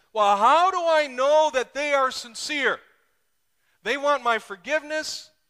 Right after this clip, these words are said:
but how do I know they really mean it? I mean, I know that person's patterns. I live with them. I said I do with them.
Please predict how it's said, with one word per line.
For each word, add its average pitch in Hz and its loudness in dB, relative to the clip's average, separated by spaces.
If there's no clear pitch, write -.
but 202 -8
how 302 2
do 330 2
I 320 2
know 294 -2
they 269 -6
really 277 -4
mean 294 -6
it? 175 -10
I 214 -4
mean, 214 -4
I 302 2
know 220 -2
that 220 -2
person's 214 -6
patterns. 226 -2
I 208 0
live 233 -6
with 185 -10
them. 123 -14
I 208 -4
said 254 -8
I 247 0
do 214 -12
with 180 -12
them. 160 -8